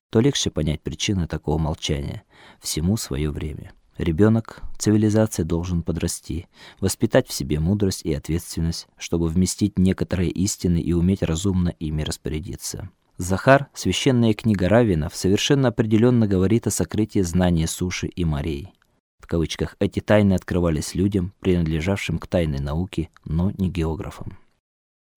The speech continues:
Внешнее знание, которое можно было безопасно давать в руки невежественных людей, раввины называли меркава. Оно было полностью символичным, и хоть и содержало в своём сокровенном зерне некоторые тайны науки,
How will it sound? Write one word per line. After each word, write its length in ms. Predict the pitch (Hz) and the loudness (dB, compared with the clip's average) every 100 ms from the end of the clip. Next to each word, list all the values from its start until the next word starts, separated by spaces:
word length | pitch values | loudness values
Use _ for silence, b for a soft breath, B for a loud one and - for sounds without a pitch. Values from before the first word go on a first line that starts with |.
| - | -2
Внешнее 500 | 101 156 160 123 110 | 4 4 4 2 2
знание, 400 | 120 143 107 78 | 4 2 2 0
которое 380 | - 123 123 | 0 4 4
можно 320 | 117 127 120 113 | 6 4 4 2
было 260 | 117 120 | 4 4
безопасно 600 | 104 101 107 120 117 113 | 2 0 4 4 2 0
давать 300 | 98 101 101 | 2 2 2
в 80 | 87 | 0
руки 220 | 107 - | -2 2
невежественных 760 | 101 92 107 101 - 92 82 - | 2 4 2 0 -2 -2 -2 -2
людей, 380 | 80 90 101 - _ | 0 2 2 0 _
раввины 440 | 76 95 101 92 | 0 2 4 2
называли 480 | 85 73 82 82 80 | 0 0 -2 0 0
меркава. 560 | 80 - - 73 65 - _ B B - | -2 -4 -4 -6 -6 -14 _ B B 0
Оно 180 | 113 | 4
было 220 | 151 139 127 | 6 4 4
полностью 480 | 143 127 113 - | 4 6 4 0
символичным, 720 | 101 104 87 92 113 - 104 98 _ | 0 2 2 2 0 -2 -2 -2 _
и 80 | 101 | -8
хоть 260 | - 104 101 | 0 0 2
и 40 | |
содержало 520 | 98 95 90 110 101 | 0 2 2 4 4
в 60 | 98 | 2
своём 280 | 104 98 98 | 2 2 2
сокровенном 600 | - - 90 92 87 85 | -2 0 2 4 2 2
зерне 320 | 90 85 92 | 0 0 2
некоторые 480 | 90 98 - 85 82 | 4 2 -2 -4 -2
тайны 320 | - 80 76 | -2 -2 -2
науки, 500 | 78 82 101 - 98 | -2 0 -2 -2 -6